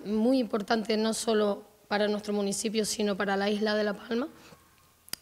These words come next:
Y, y esperamos que seguir contando con muchas más ediciones. Esta es la primera vez que se presenta, pero no será la última.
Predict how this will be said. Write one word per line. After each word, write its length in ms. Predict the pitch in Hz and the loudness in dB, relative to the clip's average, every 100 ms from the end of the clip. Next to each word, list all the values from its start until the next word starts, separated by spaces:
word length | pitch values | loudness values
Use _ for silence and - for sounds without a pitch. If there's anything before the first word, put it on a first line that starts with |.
| - | 0
Y, 500 | 226 214 190 190 190 - - - - | 6 8 10 8 4 -6 -14 -14 0
y 100 | 233 | 4
esperamos 460 | 226 220 208 233 233 | 4 4 4 2 6
que 520 | 247 240 233 233 240 | 6 8 8 8 6
seguir 320 | - 233 226 | 4 8 8
contando 420 | 220 254 240 240 220 | 6 2 4 2 2
con 120 | 214 | 0
muchas 260 | 214 240 | 0 2
más 160 | 226 233 | 2 4
ediciones. 640 | 233 233 - 226 220 190 - - - - - | 2 2 2 4 4 0 -6 -18 -18 -18 2
Esta 220 | 226 233 | 2 6
es 60 | 254 | 8
la 120 | 247 | 8
primera 340 | 233 254 247 247 | 8 6 8 8
vez 200 | 240 226 | 6 4
que 120 | 247 | 2
se 140 | 247 | 4
presenta, 580 | 226 226 - 247 247 370 - - - - - _ | 4 4 6 6 4 -2 -4 -20 -20 -20 -20 _
pero 1040 | - 226 220 214 214 214 208 208 208 202 208 | 4 6 8 8 8 8 8 8 8 6 4
no 180 | 208 226 | 2 0
será 260 | 226 208 208 | 2 0 2
la 120 | 202 | 2
última. 500 | 220 214 214 196 | 2 0 -4 -6